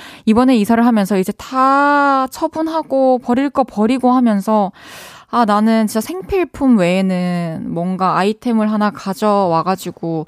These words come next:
오래 꾸준히 쓸 수 있는 사람이 아니구나"라는 걸 깨달아서 웬만하면 앞으로 진짜 꼭 필요한 게 아니면 안 사야겠다고 다시 한번 다짐을 하게 된 거랍니다.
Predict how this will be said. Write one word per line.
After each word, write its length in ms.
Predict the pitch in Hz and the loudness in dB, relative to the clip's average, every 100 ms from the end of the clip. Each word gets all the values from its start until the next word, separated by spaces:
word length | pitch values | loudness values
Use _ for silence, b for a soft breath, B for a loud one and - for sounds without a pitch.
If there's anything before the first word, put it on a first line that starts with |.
| B B B | B B B
오래 300 | 233 262 269 | -2 0 0
꾸준히 420 | - 247 269 269 | -2 -2 2 2
쓸 220 | - 277 | 0 -4
수 160 | 254 277 | -2 0
있는 300 | 214 185 208 | 2 2 0
사람이 380 | 226 220 220 202 | 0 0 0 -2
아니구나"라는 1000 | 160 175 233 262 269 320 320 175 165 165 | -2 0 0 -2 0 2 2 0 -2 -2
걸 160 | 180 | -4
깨달아서 720 | 175 220 247 214 160 202 208 202 _ B B B B 185 | -4 -6 -4 -4 -4 -4 -6 -6 _ B B B B -2
웬만하면 500 | 196 214 220 214 180 | 0 2 2 2 -2
앞으로 500 | - 196 185 175 170 b b b | -6 -6 -4 -6 -8 b b b
진짜 1000 | - - 220 269 - _ _ _ - 480 - | -8 0 2 2 -2 _ _ _ 0 0 0
꼭 220 | - - | -4 -4
필요한 340 | - 254 226 190 | -2 0 0 0
게 80 | |
아니면 320 | 175 165 175 165 | -2 -2 -4 -4
안 80 | 160 | -4
사야겠다고 760 | 185 180 175 - 165 160 170 - | -4 -4 -8 -12 -10 -10 -10 -14
다시 380 | - 170 - | -14 -12 -6
한번 380 | 320 269 214 196 | -2 0 0 -2
다짐을 380 | 175 - 175 165 | -4 -8 -6 -6
하게 180 | 170 165 | -6 -6
된 200 | 165 143 | -4 -4
거랍니다. 480 | 151 156 156 - | -4 -8 -10 -12